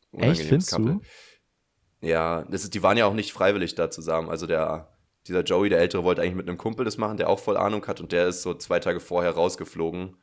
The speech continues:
Speaker 1: weil der halt, ähm, eine der Mädels da begrapscht hat und dann haben sie gesagt, ja, dann darf er nicht mitmachen.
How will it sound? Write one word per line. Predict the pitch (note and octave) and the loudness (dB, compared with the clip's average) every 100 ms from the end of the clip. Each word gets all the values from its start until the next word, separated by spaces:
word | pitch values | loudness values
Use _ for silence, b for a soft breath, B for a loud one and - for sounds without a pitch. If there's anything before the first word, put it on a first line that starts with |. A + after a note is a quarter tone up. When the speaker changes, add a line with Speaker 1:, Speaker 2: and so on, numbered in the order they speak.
| _ | _
Speaker 1:
weil | - E2 | -4 0
der | D#2+ | 0
halt, | E2 D#2+ | 0 -2
ähm, | - E2 E2 | 0 0 0
eine | E2+ E2 | -2 -2
der | E2 | -2
Mädels | E2 E2 - | -2 -4 -4
da | D#2+ | -6
begrapscht | D#2+ - - - | -6 -6 -6 -6
hat | D#2+ D#2+ | -10 -10
und | |
dann | D2+ | -12
haben | D#2 D2+ | -12 -12
sie | |
gesagt, | D2+ D#2 D2 | -12 -12 -8
ja, | D#2 | -8
dann | D2+ | -8
darf | D2+ D#2+ | -10 -10
er | E2 | -10
nicht | D#2+ | -8
mitmachen. | F2 - F2+ F2+ F2+ | -10 -8 -10 -10 -14